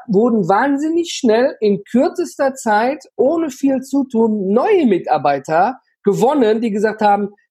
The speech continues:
"Das, was ihr macht, finde ich super und vor allen Dingen, wie ihr das macht,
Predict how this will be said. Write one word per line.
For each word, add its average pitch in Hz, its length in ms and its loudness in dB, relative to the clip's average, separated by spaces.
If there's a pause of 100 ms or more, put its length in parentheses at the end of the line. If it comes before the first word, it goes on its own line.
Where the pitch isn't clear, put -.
"Das, 359 280 -2
was 320 160 0
ihr 247 160 0
macht, 254 260 0
finde 233 180 2
ich 196 100 -4
super 220 320 0
und - 120 -2
vor 175 120 0
allen 165 120 2
Dingen, 160 160 0
wie 175 320 0
ihr 196 140 2
das 151 220 -2
macht, 233 260 0